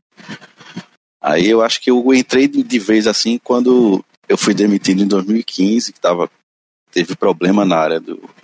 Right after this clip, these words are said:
de arquitetura e tal, muita gente foi demitida, aí quando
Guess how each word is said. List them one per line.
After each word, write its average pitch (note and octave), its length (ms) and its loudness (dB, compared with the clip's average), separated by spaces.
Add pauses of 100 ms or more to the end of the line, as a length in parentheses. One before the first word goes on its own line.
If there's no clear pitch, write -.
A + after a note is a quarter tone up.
(380)
de - 60 -4
arquitetura - 720 -2
e - 40 -4
tal, E2+ 380 -2 (520)
muita F#2 260 0
gente F#2 160 -4
foi F2+ 160 -2
demitida, F2+ 540 0
aí G2+ 100 2
quando A2+ 240 -4